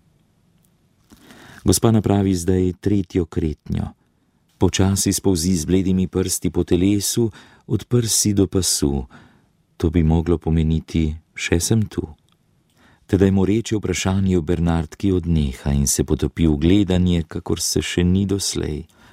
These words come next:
Gleda kakor brez zavesti, z neizrekljivo napetimi živci, kakor da bi morala s pogledom napolniti vse shrambice svoje duše, kakor da bi morala vtisniti gospejno sliko vsak kotiček in jo ohraniti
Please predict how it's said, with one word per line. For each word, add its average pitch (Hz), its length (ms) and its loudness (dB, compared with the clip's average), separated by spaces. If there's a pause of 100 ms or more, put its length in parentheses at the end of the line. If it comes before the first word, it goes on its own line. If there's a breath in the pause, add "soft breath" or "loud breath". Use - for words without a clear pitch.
(140 soft breath)
Gleda 82 460 2
kakor 90 340 -4
brez 87 260 0
zavesti, 85 800 -4
z 71 120 -6
neizrekljivo 104 840 2
napetimi 101 720 4
živci, 107 560 0
kakor 107 300 -2
da 107 100 2
bi 104 120 2
morala 104 400 2
s - 100 0
pogledom 101 460 0
napolniti 101 520 0
vse 131 220 0
shrambice 117 720 0
svoje 95 320 2
duše, 98 420 0 (340 loud breath)
kakor 139 260 2
da 123 80 4
bi 117 140 4
morala 127 360 4
vtisniti 120 640 0
gospejno 113 520 0
sliko 110 360 0
vsak 151 360 0
kotiček 92 720 -2
in 123 120 2
jo 113 120 4
ohraniti 113 640 2